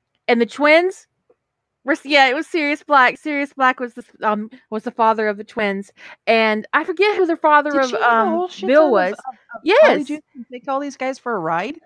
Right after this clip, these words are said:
Speaker 1: No, she
Speaker 2: Ew.
Speaker 1: did it all. She, she was very apparent. She was a very attractive person as a, a young woman, apparently.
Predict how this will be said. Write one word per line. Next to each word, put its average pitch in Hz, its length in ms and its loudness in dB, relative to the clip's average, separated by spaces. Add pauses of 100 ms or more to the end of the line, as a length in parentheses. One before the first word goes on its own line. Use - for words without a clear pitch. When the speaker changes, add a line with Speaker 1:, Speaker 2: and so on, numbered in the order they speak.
(120)
Speaker 1:
No, 330 400 2
she 262 220 -4
Speaker 2:
Ew. 277 40 -8
Speaker 1:
did 311 200 -4
it 285 60 0
all. 277 320 2
She, 277 240 -12
she - 440 -8
was 233 160 -8
very 247 400 2
apparent. 240 500 -6
She - 100 -16
was 247 100 -6
a 214 60 -2
very 254 300 -2
attractive 240 420 -4
person 202 380 -4
as 180 240 -4
a, 185 300 -4
a 180 100 -4
young 190 160 -2
woman, 180 220 -6
apparently. 175 480 -8